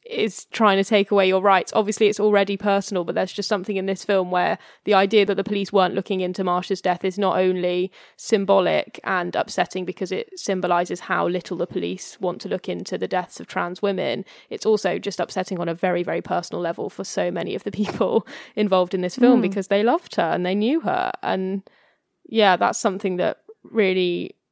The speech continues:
Speaker 1: makes it clear to me that, you know, identity politics,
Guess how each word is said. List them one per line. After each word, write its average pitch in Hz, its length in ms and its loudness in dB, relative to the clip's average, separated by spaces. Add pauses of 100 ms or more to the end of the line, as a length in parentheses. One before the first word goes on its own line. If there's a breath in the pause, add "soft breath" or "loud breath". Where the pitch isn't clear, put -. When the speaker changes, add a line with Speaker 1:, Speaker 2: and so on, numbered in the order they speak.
(180)
Speaker 1:
makes 220 320 0
it 202 120 0
clear 196 220 2
to 196 140 -6
me 185 140 0
that, 180 200 2 (200)
you 220 100 0
know, 175 160 2 (120)
identity 202 580 0
politics, - 840 -4